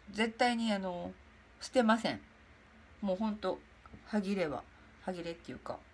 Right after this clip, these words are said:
もうこんな感じで。もうね、ちょっと今アイロンかけてないんでぐちゃぐちゃなんですけど、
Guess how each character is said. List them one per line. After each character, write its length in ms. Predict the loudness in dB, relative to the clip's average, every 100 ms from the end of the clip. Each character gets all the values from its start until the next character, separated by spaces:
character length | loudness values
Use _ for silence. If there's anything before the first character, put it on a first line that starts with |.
| -12
も 80 | -4
う 20 |
こ 100 | -4
ん 40 |
な 100 | -4
感 240 | -4 -6 -6
じ 140 | -6
で。 200 | -4 -4 -6 -20 -20 -20 -20 -20 -20 -20 -20 -20 -20 -20 -20 -20 -20 -12
も 180 | -8 -8
う 60 | -8
ね、 180 | -10 -12 -16 -20 -20 -20
ち 80 | -12
ょ 40 | -6
っ 20 |
と 80 | 0
今 140 | 4
ア 80 | 4
イ 40 |
ロ 100 | 4
ン 40 | 0
か 120 | 0
け 120 | -2
て 120 | -6
な 140 | -6 -8
い 60 |
ん 20 |
で 80 | -8
ぐ 100 | -10
ち 120 | -8
ゃ 40 | -10
ぐ 120 | -10
ち 80 | -10
ゃ 40 |
な 140 | -10 -10
ん 80 |
で 80 | -12
す 100 | -16
け 120 | -14
ど、 100 | -14